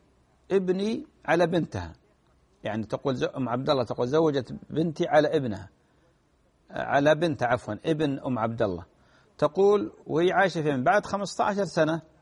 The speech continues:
راحت للمحاكم بدون علم، آه، ابني اللي هو زوج، آه، آه، هذه البنت.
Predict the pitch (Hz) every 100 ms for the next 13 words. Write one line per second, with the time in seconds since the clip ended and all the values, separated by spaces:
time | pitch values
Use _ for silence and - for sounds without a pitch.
0 | _ _ _ _ _ 147 180 170 160 156
1 | 160 165 - 135 117 110 107 - 101 87
2 | - _ _ 143 170 196 196 156 160 202
3 | 226 - _ _ _ _ _ - - 57
4 | - - 180 147 107 92 - 123 131 139
5 | 147 135 120 110 - 117 139 170 190 -
6 | - _ _ _ _ _ _ 135 131 117
7 | 101 - - 120 151 156 143 131 117 -